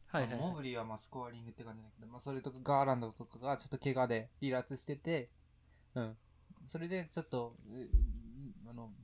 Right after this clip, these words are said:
Speaker 2: 誰が得点取るのっていう段階で、うん、ミッチェルがちゃんとステップアップしてくれたっていう試合でしたね。
Speaker 1: なるほど、なるほど。ちょっとじゃあ、せっかくなら全試合見とこうかな。<laughs>
Speaker 2: まあまあまあ。
Speaker 1: それ歴史的な試合だし。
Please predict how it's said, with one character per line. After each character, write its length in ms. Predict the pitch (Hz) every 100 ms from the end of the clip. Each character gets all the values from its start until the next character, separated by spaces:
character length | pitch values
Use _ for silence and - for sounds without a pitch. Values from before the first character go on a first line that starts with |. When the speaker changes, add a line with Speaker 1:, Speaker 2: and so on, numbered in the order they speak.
| -
Speaker 2:
誰 200 | 143 131
が 100 | 127
得 180 | 117 -
点 160 | 131
取 140 | 127 131
る 60 |
の 140 | 131 135
っ 60 |
て 120 | -
い 140 | 120 110
う 20 | - - - - -
段 160 | 123
階 160 | 127 123
で、 260 | 139 165 - - -
う 40 |
ん、 120 | 113 104 -
ミ 140 | 131 -
ッ 0 |
チ 100 | 123
ェ 40 |
ル 100 | 113
が 160 | 110 110 -
ち 40 |
ゃ 60 | 120
ん 40 |
と 140 | 107 110
ス 80 |
テ 80 | -
ッ 20 | 113
プ 80 | 110
ア 20 |
ッ 20 |
プ 120 | - 113
し 60 |
て 80 | -
く 100 | -
れ 80 | 113
た 120 | 123
っ 40 |
て 160 | 120 -
い 60 | 117
う 20 | -
試 160 | - 127
合 40 | 110
で 80 |
し 80 | -
た 80 | -
ね。 40 | - - - - -
Speaker 1:
な 140 | 131
る 80 | 117
ほ 100 | 113
ど、 60 | 113
な 120 | 113
る 80 | 113
ほ 60 | -
ど。 160 | - - - - - - - - - -
ち 60 |
ょ 20 |
っ 20 | -
と 100 | 120
じ 120 | 123
ゃ 140 | 113
あ、 60 | - - - - - - - - -
せ 140 | -
っ 40 | 127
か 100 | 135
く 60 | 139
な 100 | 110
ら 160 | 98 - - - -
全 220 | 143 127
試 160 | - 110
合 80 |
見 120 | 110 113
と 100 | 120
こ 140 | 113
う 20 |
か 100 | -
な。 120 | - - - 220 - -
<laughs> 380 | - - -
Speaker 2:
ま 100 | -
あ 40 | 180
ま 80 | 214
あ 20 | 165
ま 80 |
あ。 20 | 143
Speaker 1:
そ 140 | 131
れ 80 | 131
歴 0 |
史 60 |
的 60 | 131
な 80 | 123
試 160 | - 127
合 80 | 120
だ 100 | 117
し。 260 | - -